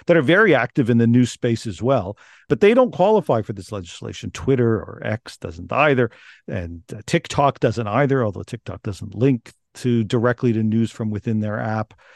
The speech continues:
So there are a lot of different platforms that play very important roles for people in terms of news discovery or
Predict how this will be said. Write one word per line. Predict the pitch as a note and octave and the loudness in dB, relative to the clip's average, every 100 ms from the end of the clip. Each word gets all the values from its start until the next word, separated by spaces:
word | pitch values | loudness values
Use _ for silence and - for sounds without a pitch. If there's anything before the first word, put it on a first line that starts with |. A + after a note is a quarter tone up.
| - - | -20 -18
So | - D3+ C3+ A#2+ - _ _ _ | 2 4 4 0 -8 _ _ _
there | D#3 | 2
are | D3 | 4
a | |
lot | E3 A#3+ | 4 4
of | G#3+ G#2+ | 4 2
different | E3 D#3 C3+ A#2 | -2 0 -2 -2
platforms | C#3+ C#3+ G#3+ F3 A2+ A#2 G2+ | -2 -2 -2 -4 -2 -4 -4
that | C3 A2 - | -4 -4 -6
play | - C3 | -2 0
very | D3+ E3+ | 4 4
important | D#3+ - D#3+ A2+ | 4 2 0 0
roles | G2 A2+ C#3 A#2 G#2 G#2+ | -2 -2 -2 -4 -6 -14
for | - G#2 | -12 -12
people | - C3 A2+ G2 | -4 -2 -2 -6
in | G2 | -6
terms | F#2+ G#2 | -4 -6
of | F2+ | -4
news | G2 A#2 A#2 - | 0 2 2 -2
discovery | G#2 - A#2+ D#3 C3+ F2 - - | -10 -2 0 0 -4 -10 -16 -16
or | F#2 E2 | -14 -16